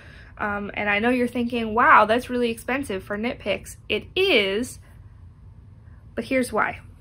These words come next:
So, this is made with Sequal, which if you don't know what that is, it's recycled marine plastics. So, a company, um,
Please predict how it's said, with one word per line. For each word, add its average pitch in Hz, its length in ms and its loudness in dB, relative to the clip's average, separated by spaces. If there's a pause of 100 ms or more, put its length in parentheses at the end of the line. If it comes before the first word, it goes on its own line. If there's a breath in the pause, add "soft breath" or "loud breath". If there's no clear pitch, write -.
(180)
So, - 420 2 (1800 loud breath)
this 262 600 0 (200)
is 254 680 0 (140)
made 208 260 -4
with 220 100 -6
Sequal, 226 560 -2
which 196 220 -6
if 202 80 -10
you 208 80 -8
don't 214 220 -6
know 226 80 -2
what 240 140 -2
that 254 140 -2
is, 202 280 -2
it's 226 200 -4
recycled 262 720 -2
marine 214 500 -2
plastics. - 960 -6 (500 loud breath)
So, 208 920 0 (1040)
a 226 560 2
company, 294 640 -4 (1500)
um, 208 380 -2